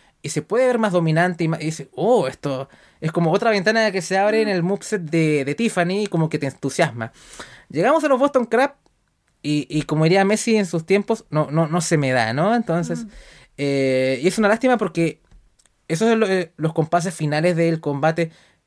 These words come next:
Speaker 1: son Tiffany haciendo este, estos
Speaker 2: Mm.
Speaker 1: Boston Crab y porque ya estaba trabajando esa zona media, ¿no? Entonces, ya llega un momento en que ya el, el dominio de Tiffany es total,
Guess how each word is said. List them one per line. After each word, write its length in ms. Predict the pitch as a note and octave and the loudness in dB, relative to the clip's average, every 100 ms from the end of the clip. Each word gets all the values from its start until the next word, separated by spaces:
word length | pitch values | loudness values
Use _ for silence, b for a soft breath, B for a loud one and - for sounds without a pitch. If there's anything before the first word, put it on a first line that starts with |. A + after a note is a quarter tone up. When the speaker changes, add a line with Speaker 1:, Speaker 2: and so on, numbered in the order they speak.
| _ - | _ -20
Speaker 1:
son 500 | - A#3 E4+ G3+ - - | -4 0 0 -2 -6 -2
Tiffany 320 | E3 D#3+ C#3+ | 0 0 -2
haciendo 400 | C3 D3+ C#3 C#3 | -2 -2 0 -2
este, 440 | C#3+ D3+ D3+ C#3+ C#3+ | -4 -4 -2 -2 -4
estos 200 | D3+ C#3+ | -4 0
Speaker 2:
Mm. 20 | |
Speaker 1:
Boston 300 | D#3+ - C#3+ | 0 0 -4
Crab 360 | - D#3 F3+ - B B B - | 2 2 2 -2 B B B -6
y 160 | C3+ C3+ | -4 -4
porque 420 | - C3+ C#3 A2+ | -4 -4 -4 -2
ya 80 | D#3 | 0
estaba 220 | D#3 D#3+ | 4 4
trabajando 400 | D3 C#3+ D#3+ D3 | 4 2 2 0
esa 120 | D3 | -2
zona 280 | - D3 C3+ | 0 2 2
media, 420 | C3 B2+ G#2+ A2 | 0 -2 -4 -8
¿no? 280 | A#2+ C4+ G#4+ b b b b b b _ - | -4 -6 -6 b b b b b b _ 0
Entonces, 460 | E3 E3+ G#3+ G#3 F3 _ _ _ _ _ _ - F3 | 2 2 2 0 -6 _ _ _ _ _ _ -8 0
ya 120 | D#3+ | 4
llega 180 | D#3+ D3+ | 4 4
un 60 | |
momento 400 | D3 D#3 D#3 - | 4 4 4 2
en 140 | D#3 B2 | 0 -2
que 100 | B2+ | 2
ya 140 | C#3 | 2
el, 120 | B2+ - | 0 -4
el 180 | B2+ | -4
dominio 260 | B2 C3+ C#3 | -2 0 0
de 100 | B2+ | 0
Tiffany 260 | C#3 - C3+ | 0 -4 -4
es 80 | A#2 | -4
total, 540 | A#2+ - E3+ D3+ A#3+ | -6 0 2 2 -2